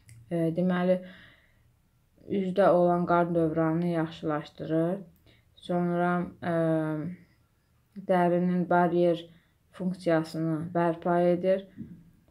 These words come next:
E, qidalandırır, nəmləndirir və bir çox şeylər yazılıb. Burada çox gözəl kremdir həqiqətən.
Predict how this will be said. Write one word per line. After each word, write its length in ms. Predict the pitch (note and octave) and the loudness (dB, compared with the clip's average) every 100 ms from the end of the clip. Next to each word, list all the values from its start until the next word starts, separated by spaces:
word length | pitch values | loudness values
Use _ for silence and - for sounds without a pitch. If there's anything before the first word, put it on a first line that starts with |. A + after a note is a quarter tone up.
| _ _ _ - | _ _ _ -8
E, 120 | E3 E3+ E3+ | -4 -2 -4
qidalandırır, 1040 | E3+ F#3+ F#3 F3 F3 E3+ E3+ E3 F3 F#3+ F#3+ | -4 0 4 4 4 2 0 2 4 4 4
nəmləndirir 1000 | F3 E3+ E3 D#3+ D#3+ D#3 D3+ E3+ F3+ F3+ - _ _ - _ _ _ _ _ _ _ _ _ _ _ _ _ _ _ _ - | 0 0 0 2 2 0 0 2 0 -2 -14 _ _ -20 _ _ _ _ _ _ _ _ _ _ _ _ _ _ _ _ -8
və 200 | F3 F3 | -2 -2
bir 220 | F3 D#3+ E3 | 0 -2 -2
çox 360 | - F3+ - | -6 -8 -8
şeylər 320 | - E3 E3 D#3 | -8 -4 -2 -2
yazılıb. 460 | D3+ D3 D#3+ D#3+ - | -2 -4 -8 -12 -10
Burada 300 | E3+ F3 F3+ F3+ | -8 -4 -6 -6
çox 220 | G3+ F#3 | -8 -8
gözəl 340 | - D#3 E3 D#3 | -6 -4 -2 -4
kremdir 480 | - F3+ F3 F3 F3 | -6 -4 -2 -2 -4
həqiqətən. 760 | F3+ E3+ E3 E3+ F3+ - F3+ | -4 -2 -2 -6 -8 -6 -8